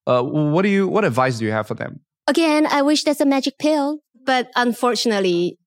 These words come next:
Speaker 2: if you're really feeling nervous about something, again, you have to ask yourself why. And you have to challenge your thought. If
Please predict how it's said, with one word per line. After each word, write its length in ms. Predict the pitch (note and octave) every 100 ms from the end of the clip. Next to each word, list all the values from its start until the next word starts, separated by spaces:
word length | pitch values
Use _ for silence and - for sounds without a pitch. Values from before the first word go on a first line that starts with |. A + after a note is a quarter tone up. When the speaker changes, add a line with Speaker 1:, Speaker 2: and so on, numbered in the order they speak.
| -
Speaker 2:
if 240 | G#3 G3+
you're 160 | G#3 G3+
really 280 | G#3 A3 A3+
feeling 300 | G3+ F#3+ G3
nervous 360 | F3 F3 F3+
about 240 | - E3+ -
something, 540 | F#3 E3+ F3 F#3+ B3 - _ -
again, 300 | A3+ B3 C4+
you 80 | E4+
have 140 | F4
to 80 | D4+
ask 180 | C#4 C4+
yourself 300 | B3 G#3+ F#3 -
why. 380 | F3+ E3 F#3+ - _ _ _ -
And 140 | B3+ B3
you 60 |
have 220 | A#3+ C4
to 80 | C#4
challenge 440 | - G3+ G3+ F#3+ A3
your 80 |
thought. 400 | F#3+ G#3+ F#3 D3+ - - - _ _ _ _ _ _ _ _ _ _ -
If 640 | D4 A3 A3+ F4 - -